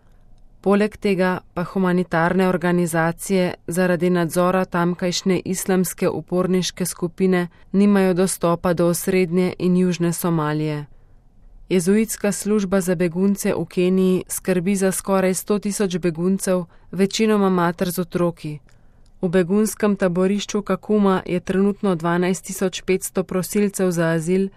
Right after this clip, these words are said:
katerim nudijo pomoč tudi na področju izobraževanja,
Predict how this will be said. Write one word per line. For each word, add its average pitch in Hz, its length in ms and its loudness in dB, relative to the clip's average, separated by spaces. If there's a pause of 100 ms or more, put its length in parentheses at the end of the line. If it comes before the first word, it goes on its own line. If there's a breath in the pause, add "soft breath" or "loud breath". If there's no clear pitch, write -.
(300 soft breath)
katerim 208 500 2
nudijo 208 320 2
pomoč 202 480 0
tudi 190 240 0
na 185 120 2
področju 185 680 -2
izobraževanja, 175 1040 0